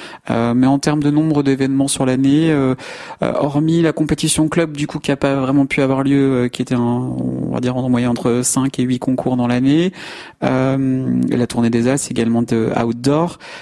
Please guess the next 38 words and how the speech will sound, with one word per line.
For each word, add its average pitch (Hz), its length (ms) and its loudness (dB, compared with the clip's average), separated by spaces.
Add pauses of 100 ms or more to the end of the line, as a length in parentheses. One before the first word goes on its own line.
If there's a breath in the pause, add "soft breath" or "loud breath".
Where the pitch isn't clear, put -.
(140 loud breath)
Euh, 131 160 2
pour 139 160 -2
la 135 60 0
partie 147 300 -4
pro - 180 -4
amateur, 160 460 0
on 147 120 4
est 139 80 4
à 127 80 0
peu 151 140 0
près - 180 -2
dans 147 140 4
l'objectif. 143 560 0
Nous, 170 80 2
on 175 100 2
avait 139 200 2
fixé 151 300 -2
une 160 100 0
saison, 160 440 2
euh, 143 140 4 (480 loud breath)
euh, 131 320 2
avec 135 220 0
un 143 100 4
trou - 180 0
entre 151 240 2
mars 151 380 0
et, 135 200 2
euh, 127 140 2
juillet. 135 420 -2 (500)
Donc, 131 260 0
euh, 123 360 2 (300 loud breath)
pour - 140 0
laisser 131 180 0
la 127 80 0
place 135 200 -2
aux 131 40 -2
autres 127 100 0
disciplines, 131 640 -2